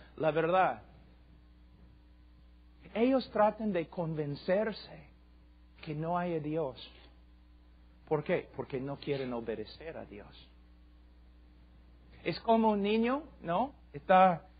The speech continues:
en la casa y su padre está en otro cuar-, cuarto, ¿no? Y el padre dice,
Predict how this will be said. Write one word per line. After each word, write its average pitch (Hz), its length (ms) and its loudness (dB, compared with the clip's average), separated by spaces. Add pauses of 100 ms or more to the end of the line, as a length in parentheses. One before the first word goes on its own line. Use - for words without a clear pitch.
(220)
en 175 160 2
la 160 140 4
casa 196 500 6
y 156 160 -2
su - 200 -6
padre 180 500 4
está 156 360 0
en 160 80 0
otro 165 280 -4
cuar-, - 340 0
cuarto, 139 440 0
¿no? 170 180 -12 (640)
Y 143 60 -2
el 151 100 2
padre 170 380 4
dice, 156 360 -4